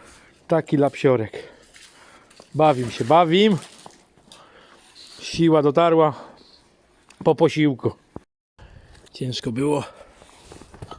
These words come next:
ale podpompowane delikatnie.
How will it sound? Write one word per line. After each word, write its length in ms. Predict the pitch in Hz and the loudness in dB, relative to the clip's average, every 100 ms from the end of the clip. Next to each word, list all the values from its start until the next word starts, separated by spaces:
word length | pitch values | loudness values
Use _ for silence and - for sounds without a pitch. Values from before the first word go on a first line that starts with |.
| - | -18
ale 220 | 131 131 | -10 -10
podpompowane 920 | - 143 - 135 110 127 131 127 123 104 - - - - - - - _ _ - - - _ _ - - | -6 -8 -4 -6 -4 -4 -4 -6 -6 -8 -16 -20 -20 -20 -20 -20 -20 _ _ -20 -20 -20 _ _ -20 -6
delikatnie. 800 | 139 135 120 117 120 - 123 | -4 -4 -6 -10 -10 -8 -8